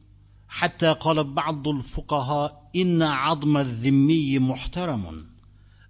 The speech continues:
fala yuksaru idha wujida fi qabrihi. Faqihlarimiz aytadilar,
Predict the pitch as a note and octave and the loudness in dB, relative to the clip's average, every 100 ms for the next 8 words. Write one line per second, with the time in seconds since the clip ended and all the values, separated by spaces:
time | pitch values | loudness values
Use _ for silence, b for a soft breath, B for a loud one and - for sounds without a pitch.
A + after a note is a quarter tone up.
0 | - - G#3+ F3+ C#3+ C#3 - - C3+ C#3+ | -4 0 2 2 0 -2 -6 -2 0 0
1 | D3+ B2+ C3+ C3 B2 A2+ A#2+ D3 B2 B2 | 0 0 0 0 -2 -2 0 0 0 -2
2 | B2 - A2+ - G#2 G2+ F#2+ D#2 - - | -2 -4 -6 -6 -10 -10 -10 -12 -18 -20
3 | - - - - - - - - - - | -20 -20 -20 -20 -20 -20 -20 -20 -20 -10
4 | - E3 F#3 F3 F3+ F#3+ F#3+ F3 F3 D#3+ | 0 2 4 4 6 4 4 2 4 2
5 | C3 F#2+ | 0 -4